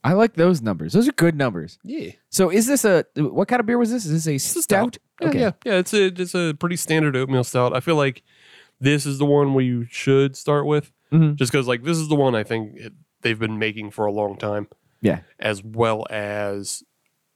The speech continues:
Speaker 2: I think it's gonna be the most not bell and whistle goofy.
Speaker 1: Right. This is one we can, uh, ease into the biscuit water,
Speaker 2: You're right.
Speaker 1: so to speak.
Speaker 2: <laughs> Yes.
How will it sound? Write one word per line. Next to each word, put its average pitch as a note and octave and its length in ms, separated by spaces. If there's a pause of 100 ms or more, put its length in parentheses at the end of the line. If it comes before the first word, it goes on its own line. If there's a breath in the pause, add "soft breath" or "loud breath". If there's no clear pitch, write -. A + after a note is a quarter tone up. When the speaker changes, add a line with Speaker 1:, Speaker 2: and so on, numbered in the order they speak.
Speaker 2:
I - 40
think C#3+ 200
it's C3 100
gonna C3 240
be B2 140
the A2+ 120
most A2+ 1040 (500)
not A2+ 640
bell C3+ 280
and C3 140
whistle C3+ 300
goofy. C#3 480 (180)
Speaker 1:
Right. B2+ 260
This D#3 160
is G3+ 100
one G3 240
we D#3+ 140
can, B2+ 300
uh, G#2 340 (200)
ease E3+ 440
into C#3 320
the A#2+ 80
biscuit A#2+ 400
water, F#2+ 400 (480)
Speaker 2:
You're A#2+ 120
right. A2+ 340
Speaker 1:
so G#2+ 160
to F#2+ 60
speak. F3 280 (140)
Speaker 2:
<laughs> - 140
Yes. A#2 720